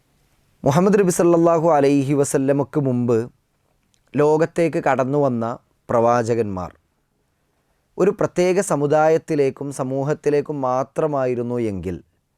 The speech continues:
അതിൽ നിന്നെല്ലാം വ്യത്യസ്തമായിക്കൊണ്ടാണ് മുഹമ്മദ് നബി സല്ലല്ലാഹു അലൈഹി വസല്ലമയുടെ നിയോഗമുണ്ടായത്. ലോകത്തുള്ള എല്ലാ മനുഷ്യരിലേക്കുമായിട്ടാണ്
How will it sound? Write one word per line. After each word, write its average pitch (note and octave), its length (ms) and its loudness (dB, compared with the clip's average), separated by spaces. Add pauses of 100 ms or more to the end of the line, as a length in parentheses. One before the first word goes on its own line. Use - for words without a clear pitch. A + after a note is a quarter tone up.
(880)
അതിൽ D#3+ 280 2
നിന്നെല്ലാം G#3 540 0 (100)
വ്യത്യസ്തമായിക്കൊണ്ടാണ് D3 1700 -2 (260)
മുഹമ്മദ് E3+ 400 -4
നബി F3 100 -4
സല്ലല്ലാഹു C#3+ 540 -2
അലൈഹി B2 340 -4
വസല്ലമയുടെ A#2 680 -6 (140)
നിയോഗമുണ്ടായത്. A2+ 1000 -6 (960)
ലോകത്തുള്ള D3+ 520 0
എല്ലാ C3+ 540 2
മനുഷ്യരിലേക്കുമായിട്ടാണ് D3 1500 -4